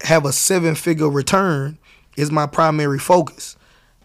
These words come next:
I'm putting somebody in charge over there. I'm gonna manage that person that's over there. And while that didn't bankrupt me, that still was a horrible investment. And it all came from incompetent help. I coulda went and found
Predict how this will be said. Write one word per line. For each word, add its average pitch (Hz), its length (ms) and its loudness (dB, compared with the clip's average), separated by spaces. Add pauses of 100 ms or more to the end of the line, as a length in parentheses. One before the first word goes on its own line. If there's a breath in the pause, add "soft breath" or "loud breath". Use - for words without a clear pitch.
(120)
I'm 156 140 -4
putting 151 260 -2
somebody 151 520 0
in 143 80 -4
charge 151 380 0
over 147 200 0
there. 170 220 0
I'm 175 120 0
gonna 143 80 0
manage 147 320 -2
that 147 180 -6
person 151 300 -2
that's 147 180 -6
over 147 240 0
there. 185 280 -2 (420 loud breath)
And 151 380 0
while 147 340 2
that 160 240 0
didn't 151 340 2
bankrupt 151 560 2
me, 139 260 -4 (580 soft breath)
that - 160 -18
still 170 360 2
was 151 220 2
a 147 100 -4
horrible 156 840 0
investment. 147 580 -4 (460 soft breath)
And 151 120 2
it 156 160 0
all 147 220 2
came 143 220 -6
from 139 200 -4
incompetent 139 580 -4
help. 143 280 -2 (560 soft breath)
I 160 140 0
coulda 151 220 2
went 156 300 -2
and 139 140 -4
found 143 500 -4